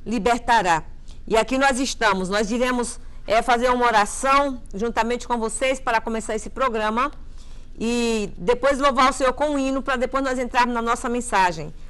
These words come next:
Hoje nós temos uma mensagem muito interessante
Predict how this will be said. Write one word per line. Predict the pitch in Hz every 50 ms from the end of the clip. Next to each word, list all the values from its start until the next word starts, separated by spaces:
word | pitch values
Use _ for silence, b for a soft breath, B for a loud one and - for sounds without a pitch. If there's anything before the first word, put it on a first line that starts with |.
| B B B B B
Hoje | - 208 247 277 285 269 262
nós | 277 277 302 294
temos | 311 294 277 262 240
uma | 269 269 262 254
mensagem | 254 247 247 - 285 262 254 254 220 247
muito | 240 226 233 233 254 269 294 311 320 311 - 294
interessante | 285 277 - - - 269 262 277 277 277 262 - - - 214 196 196 185 185 - - 156